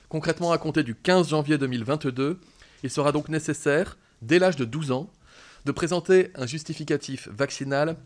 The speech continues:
pour accéder aux activités de loisirs, aux restaurants, aux débits de boissons, aux foires, aux séminaires,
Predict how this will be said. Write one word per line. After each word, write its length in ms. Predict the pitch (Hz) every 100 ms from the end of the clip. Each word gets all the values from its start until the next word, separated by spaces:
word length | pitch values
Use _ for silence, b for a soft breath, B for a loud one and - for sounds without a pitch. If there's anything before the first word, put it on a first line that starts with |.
| -
pour 140 | 127 127
accéder 320 | 131 135 139
aux 140 | 139
activités 360 | 120 120 117 120
de 100 | 101
loisirs, 520 | 104 120 123 160 - _ -
aux 100 | 98
restaurants, 520 | 147 151 139 127 151 - b b
aux 100 | -
débits 240 | 95 139 156
de 60 |
boissons, 440 | 127 139 - 139 165 b b -
aux 80 | -
foires, 560 | - 135 147 165 - b b b
aux 80 | 95
séminaires, 680 | - 156 147 127 131 147